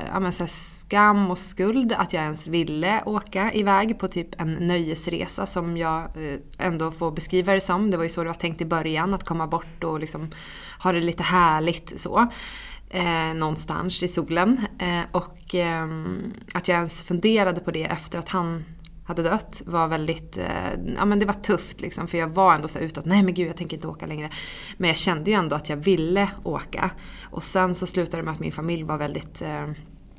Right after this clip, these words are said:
bidragande till att jag kom iväg. De var väldigt så här, "Men du måste iväg, du, alltså,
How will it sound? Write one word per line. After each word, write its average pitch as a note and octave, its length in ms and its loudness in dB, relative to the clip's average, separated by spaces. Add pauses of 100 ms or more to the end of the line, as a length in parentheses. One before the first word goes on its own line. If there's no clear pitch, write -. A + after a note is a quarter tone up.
(320)
bidragande F3 720 4
till D#3+ 200 -4
att - 140 -8
jag D3 160 -4
kom E3 120 -6
iväg. E3 300 6
De D#3+ 100 0
var D3 100 0
väldigt C#3+ 220 -6
så D#3 80 -2
här, D3+ 60 -4
"Men D#3 140 -4
du D#3 240 -4
måste D3+ 300 -8
iväg, D#3 280 -4
du, - 340 -6
alltså, D#3 320 -6